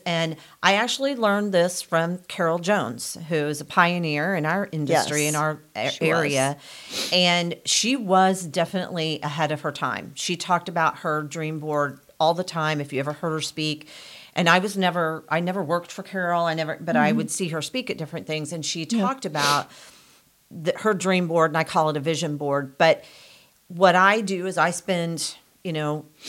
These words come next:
Speaker 1: and I haven't done it yet for twenty twenty-four, but here in a couple of weeks, I will sit down, I'll gather a bunch of magazines up,
Speaker 2: Mm-hmm.
Speaker 1: and I will cut out visuals of the things that I want to accomplish,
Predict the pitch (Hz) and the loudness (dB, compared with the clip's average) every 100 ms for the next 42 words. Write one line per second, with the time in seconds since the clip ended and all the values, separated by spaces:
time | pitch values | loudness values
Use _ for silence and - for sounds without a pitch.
0 | - - 156 160 180 185 185 180 160 160 | -8 -2 2 4 2 2 2 2 2 2
1 | 151 - 151 - 165 156 - 147 147 185 | 0 -2 -10 -6 -4 -4 -6 -8 -4 0
2 | 156 156 156 147 160 156 160 160 160 165 | 0 2 -2 -2 -4 -4 -4 -4 -4 -2
3 | 165 151 151 - 151 156 - 160 156 151 | -4 -4 -6 -2 -2 -2 -4 -2 -2 0
4 | 151 151 151 - 170 151 147 151 151 151 | 0 -2 -4 -10 -4 0 2 0 0 -2
5 | 156 147 139 147 147 151 147 151 147 151 | -2 -2 -2 -4 -6 -4 -4 -2 -2 -2
6 | - - 202 202 233 285 165 165 165 180 | -4 -4 0 0 0 0 0 2 2 4
7 | 185 175 165 - - 196 170 160 147 143 | 4 2 0 -6 -2 2 2 0 -6 -4
8 | 185 165 170 139 107 147 - - 143 147 | -4 -4 -4 -4 -4 -6 -12 -6 -2 -2
9 | 151 151 156 147 147 147 147 147 139 143 | -4 -6 -4 -2 -2 -4 -4 -2 -4 -6
10 | 135 160 - 180 170 165 113 | -8 -12 -6 -4 -2 -4 -8